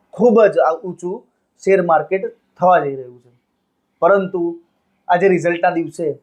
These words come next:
સેન્સેક્સમાં પાંચ હજાર પોઇન્ટ જેટલો કડાકો જોવા મળી રહ્યો છે. જે લોકોએ સે-, ઇન્વેસ્ટ કર્યું છે, તે ઇન્વેસ્ટરના લગભગ છવ્વીસ લાખ કરોડ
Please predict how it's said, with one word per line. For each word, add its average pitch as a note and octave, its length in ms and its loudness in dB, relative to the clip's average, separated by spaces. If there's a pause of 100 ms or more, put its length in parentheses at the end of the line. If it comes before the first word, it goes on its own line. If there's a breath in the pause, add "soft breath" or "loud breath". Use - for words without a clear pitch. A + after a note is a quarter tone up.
(600)
સેન્સેક્સમાં F#3+ 920 -2 (600)
પાંચ G3 380 2 (120)
હજાર G3 560 0
પોઇન્ટ F3 400 -8
જેટલો E3 640 -10 (480)
કડાકો F#3 520 2
જોવા D#3 260 -6
મળી D3 220 -12
રહ્યો B2+ 280 -18
છે. A#2+ 140 -20 (760)
જે D#3+ 380 0
લોકોએ E3 480 0
સે-, D3+ 380 -2
ઇન્વેસ્ટ F3+ 480 0
કર્યું D#3 300 0
છે, B2+ 140 -6 (800)
તે G3+ 60 4
ઇન્વેસ્ટરના F#3 960 0
લગભગ D3+ 640 -2 (1000)
છવ્વીસ G3+ 720 0
લાખ E3 540 0
કરોડ D#3+ 360 -4